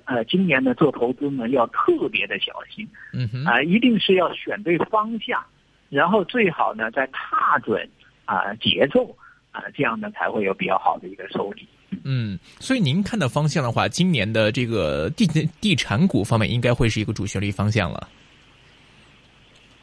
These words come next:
Speaker 1: 呃，我觉得地产股非常有可能呢，就走出来这个所谓的戴维斯双击嘛，
Speaker 2: 嗯。
Speaker 1: 就是它盈利增长加估值提升嘛。
Speaker 2: 嗯。
Speaker 1: 就是典型的戴维斯双击啦，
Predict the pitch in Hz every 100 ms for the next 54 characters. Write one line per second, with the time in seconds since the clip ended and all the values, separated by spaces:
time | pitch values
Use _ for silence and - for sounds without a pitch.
0 | _ - 277 254 208 170 226 240 233 254
1 | 208 196 175 151 143 247 208 185 175 180
2 | - 127 127 143 143 131 160 127 123 113
3 | 117 170 165 143 139 143 139 131 131 123
4 | 147 135 165 135 127 127 156 147 151 151
5 | 147 151 160 143 107 - - 135 - 131
6 | 117 156 156 151 160 135 147 151 151 151
7 | 139 107 131 135 - 131 123 - 110 -
8 | 120 120 - _ 147 139 110 - - -
9 | 127 110 117 107 98 110 - - 151 120
10 | 127 135 151 143 165 139 131 131 139 151
11 | 139 131 135 135 107